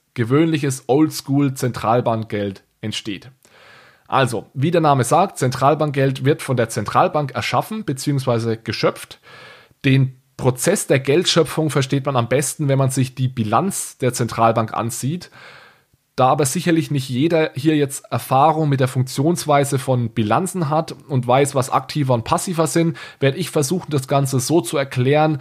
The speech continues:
dass es auch ohne Vorkenntnisse zu Bilanzen verständlich ist. Wenn du aber wirklich im, wirklich tiefgründig verstehen möchtest, wie Geldschöpfung funktioniert, dann lege ich dir wirklich ans Herzen, schau dir mal ganz kurz an, wie so eine Bilanz aufgebaut ist und was da genau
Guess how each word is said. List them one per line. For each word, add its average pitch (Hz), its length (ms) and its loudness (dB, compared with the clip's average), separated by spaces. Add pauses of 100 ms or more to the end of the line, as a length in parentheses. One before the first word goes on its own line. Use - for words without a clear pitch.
(240)
dass 127 200 0
es 131 160 -4
auch 117 260 -2
ohne 185 320 2
Vorkenntnisse 135 960 0
zu 113 400 -4 (240)
Bilanzen 127 440 0
verständlich 110 600 -4
ist. 170 320 -4 (260)
Wenn 131 200 0
du 165 80 4
aber 131 180 4
wirklich 147 460 0
im, 120 340 -2 (100)
wirklich 139 300 -2
tiefgründig 165 640 0
verstehen 143 400 0
möchtest, 139 400 -2
wie 120 80 -2
Geldschöpfung 135 540 0
funktioniert, 131 640 0
dann 120 240 2 (320)
lege 156 240 2
ich 135 80 -4
dir 139 160 2
wirklich 165 260 0
ans 127 180 -2
Herzen, 147 560 -2
schau 143 220 2
dir 160 100 2
mal 135 240 2
ganz 143 340 -2
kurz 135 200 -2
an, 143 160 -2
wie 135 60 0
so 127 180 0
eine 127 160 -2
Bilanz 120 380 0
aufgebaut 131 560 0
ist 127 180 -4
und 117 140 -2
was 135 160 0
da 139 100 2
genau 120 400 2